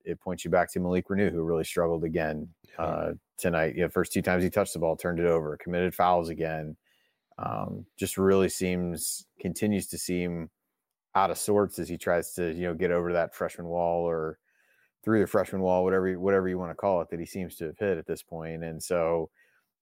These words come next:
Speaker 1: you know, that's, that's where the move to play a little bit smaller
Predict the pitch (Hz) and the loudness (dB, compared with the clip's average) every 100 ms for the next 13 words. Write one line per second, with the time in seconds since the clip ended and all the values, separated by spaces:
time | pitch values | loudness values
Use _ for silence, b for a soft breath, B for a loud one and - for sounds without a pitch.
0 | _ _ 110 101 101 104 - 127 123 120 | _ _ 2 4 4 2 0 0 2 2
1 | 110 101 92 87 95 104 95 - 82 - | 4 4 2 0 2 2 0 -6 -8 -2
2 | 101 95 92 101 87 - - 95 101 95 | 2 4 4 0 -2 -6 -4 0 2 4
3 | 90 85 82 | 2 0 -6